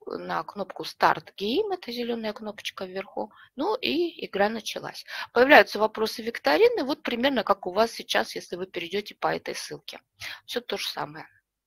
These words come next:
Участники отвечают, зарабатывают какое-то количество. Что появляется на экране?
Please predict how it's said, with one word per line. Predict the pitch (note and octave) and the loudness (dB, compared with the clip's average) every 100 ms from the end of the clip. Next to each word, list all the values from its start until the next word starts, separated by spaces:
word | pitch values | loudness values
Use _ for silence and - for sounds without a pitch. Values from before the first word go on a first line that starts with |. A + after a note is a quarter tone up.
| _ - - | _ -18 -10
Участники | - - G#3+ - G#3+ A3+ | -8 0 -2 -2 -4 -4
отвечают, | - B3+ G4+ A#4+ C#4 | -4 0 4 4 4
зарабатывают | G#3+ G3+ B3 - G#3+ | 0 2 2 0 -10
какое-то | - D#3 - - | -10 -10 -10 -10
количество. | - D#3 D3 - - - - _ - - | -10 -8 -10 -14 -16 -16 -20 _ -14 -12
Что | - - G#4 | -4 0 4
появляется | D4+ A3 A3+ B3+ - | 6 8 6 4 0
на | G3+ F#3+ | -6 -6
экране? | F#3+ - C#3+ - | -4 -4 -4 -6